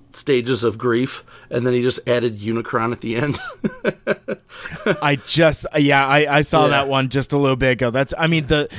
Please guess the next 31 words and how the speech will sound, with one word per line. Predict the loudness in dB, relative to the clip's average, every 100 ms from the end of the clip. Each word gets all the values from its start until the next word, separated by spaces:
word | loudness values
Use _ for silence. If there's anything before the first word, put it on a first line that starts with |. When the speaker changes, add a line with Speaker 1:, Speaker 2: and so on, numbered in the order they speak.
| -14
Speaker 2:
the | 0 0
memes | 2 2 2 2 0 -2 -2 -4 -8 -18
for, | -2 2 2
uh, | 2 0
HasLab | 2 0 2 0
Unicron | 2 2 2 2 0 2
have | -2 -2
just | -2 -2 0
been, | 0 0
like, | -2 -4 -8 -8
you | -4
know, | -4
through | -4 -2 0 2
the | 0
roof. | -2 0 -2 -4 -6
It's, | -6 -4
Speaker 1:
They've | -4 0
been | 0 2
Speaker 2:
it's, | 2
Speaker 1:
perfect. | 0 -2 -6
Speaker 2:
uh, | -12 -18 -18 -20 -20 -20 -20 -20 -20 -20 -2
and, | 2 2
Speaker 1:
Put, |
to | 2
Speaker 2:
and | 4
Speaker 1:
put |
a | 4
Speaker 2:
it's | 4
Speaker 1:
little, | 4 4
uh, |
Speaker 2:
interesting. | 4 2 0 -2 -2